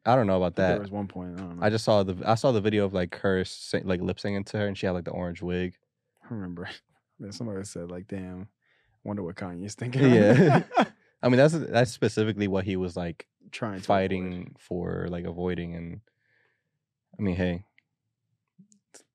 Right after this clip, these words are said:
Speaker 1: what can, what?
Speaker 2: Your mom's Kim, Kim Kardashian. What can you do?
Speaker 1: Nah, I mean, regardless, like, 'cause it's not like she's,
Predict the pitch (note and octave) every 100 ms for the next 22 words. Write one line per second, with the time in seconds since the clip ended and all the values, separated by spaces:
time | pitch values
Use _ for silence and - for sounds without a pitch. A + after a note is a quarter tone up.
0 | _ _ - G2 - - F#2+ - _ F3+
1 | _ _ _ _ - - _ _ _ _
2 | - G2 G2+ G#2 - G#2+ G2+ F#2 - A2+
3 | A#2 A2 G2+ F#2+ F#2+ F#2+ G2 G#2 G2 G2
4 | G2 - - G3 B2+ A2 A2+ B2+ A#2+ C3+
5 | D3 C3 A2+ A#2+ G#2 - _ _ - C3+
6 | A2+ B2 D#3 C#3+ A2 G2 A#2